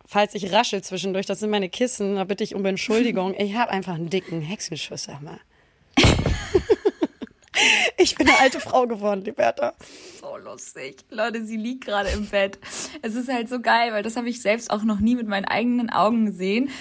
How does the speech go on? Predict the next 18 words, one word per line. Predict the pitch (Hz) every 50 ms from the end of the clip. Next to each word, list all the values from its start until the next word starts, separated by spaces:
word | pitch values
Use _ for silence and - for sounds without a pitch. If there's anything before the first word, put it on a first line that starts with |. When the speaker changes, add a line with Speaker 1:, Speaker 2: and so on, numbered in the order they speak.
| - - 262
Speaker 2:
In | - 214
der | 214 202 208
ganzen, | 196 208 233 254 254 - 254 240 240 240
äh, | - - - 202 208
Podcast-Karriere, | 208 - 262 262 262 269 240 226 - - 233 214 208 208 214 208 214
die | 208 208 226 226
wir | 220 208
uns | 202 208 208
hier | - 220 202 190
hart | 202 240 247 254 262 -
<laughs> |
aufgebaut | - - 285 269 - - - - 226 - - 285 285 - - -
haben, | 285 - 294 - 262
die | 294 -
letzten | - 285 285 403 - - - 294 285
Jahre | 277 262 262 302 330 302 294 - - - - - - - -
und | 285 269 -
uns | - 302 -